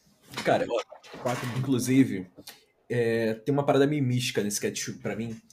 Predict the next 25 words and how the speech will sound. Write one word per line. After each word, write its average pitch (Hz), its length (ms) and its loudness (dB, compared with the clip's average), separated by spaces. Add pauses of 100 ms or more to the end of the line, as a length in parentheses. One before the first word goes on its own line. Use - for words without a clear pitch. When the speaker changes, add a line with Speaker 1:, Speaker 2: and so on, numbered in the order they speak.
(460)
Speaker 1:
que - 60 -20
foi 151 100 4
assim, 160 180 -2
eu 170 80 -6
encontrei 220 340 2
ele 185 80 0
um 180 60 -2
dia 156 180 -2
sem - 180 -4
querer, 139 280 4
tipo, 127 140 -10
eu - 40 -12
tava 117 140 2
no 127 60 -2
mercado. 127 580 -2 (840)
É, 127 360 2 (260)
tem - 80 -4
um 202 40 0
mercado 156 260 2
aqui 147 100 -2
perto 143 180 0
de 123 100 -8
casa 131 260 0
que 165 80 -2
ele 139 100 0